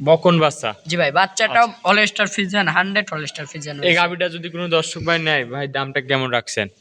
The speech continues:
Speaker 2: ভাই, যদি এটা কোনো দর্শক ভাই নেয়, দুই লক্ষ পঁয়ষট্টি হাজার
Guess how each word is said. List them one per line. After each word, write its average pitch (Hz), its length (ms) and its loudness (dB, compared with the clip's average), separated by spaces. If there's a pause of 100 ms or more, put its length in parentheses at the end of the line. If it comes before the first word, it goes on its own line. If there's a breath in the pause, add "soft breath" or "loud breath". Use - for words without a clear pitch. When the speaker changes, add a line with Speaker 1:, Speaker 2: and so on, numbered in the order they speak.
Speaker 2:
ভাই, 175 160 2
যদি 185 200 -2
এটা 196 160 2
কোনো 202 180 -2
দর্শক 190 300 -2
ভাই 196 160 0
নেয়, 226 140 0
দুই 190 140 0
লক্ষ 180 280 0
পঁয়ষট্টি 165 540 -2
হাজার 139 140 -4